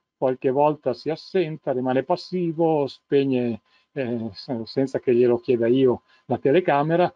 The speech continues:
fino alla più completa discontinuità di impegno. Eh, la presenza è attiva o passiva? Massimamente attiva e costruttiva, quindi interviene,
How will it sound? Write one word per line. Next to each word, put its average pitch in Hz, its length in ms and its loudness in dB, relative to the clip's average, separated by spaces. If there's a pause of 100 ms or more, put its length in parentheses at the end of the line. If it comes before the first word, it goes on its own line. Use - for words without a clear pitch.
(120)
fino 170 420 2
alla 123 220 0
più 160 200 2
completa 135 680 0 (280)
discontinuità 123 880 0
di 123 120 -2
impegno. 120 640 0 (300)
Eh, 139 460 0
la 170 280 2
presenza 151 840 2
è 156 100 -2
attiva 185 800 0
o 143 80 0
passiva? 147 720 -2 (380)
Massimamente 156 880 0
attiva 139 640 -2 (140)
e 135 120 2
costruttiva, 151 1000 -4
quindi 143 400 -4
interviene, 131 1000 -2